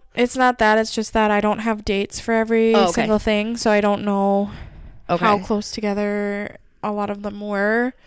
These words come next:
Speaker 1: I know, like, a lot of them were pretty close together, but I
Speaker 2: Okay.
Speaker 1: I don't really know, to be honest.
Speaker 2: Okay.
Speaker 1: She attended Western Michigan University at the same time as raising her family.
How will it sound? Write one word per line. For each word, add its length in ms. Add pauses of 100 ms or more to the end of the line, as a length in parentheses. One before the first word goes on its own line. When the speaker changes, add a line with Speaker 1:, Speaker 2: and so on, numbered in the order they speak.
(160)
Speaker 1:
I 80
know, 260
like, 280
a 80
lot 200
of 100
them 200
were 160
pretty 220
close 260
together, 360
but 140
I 120 (1500)
Speaker 2:
Okay. 280
Speaker 1:
I 140
don't 180
really 260
know, 220
to 100
be 80
honest. 420 (120)
Speaker 2:
Okay. 220 (840)
Speaker 1:
She 560
attended 420
Western 300
Michigan 320
University 540
at 80
the 80
same 200
time 480
as 240
raising 320
her 240
family. 600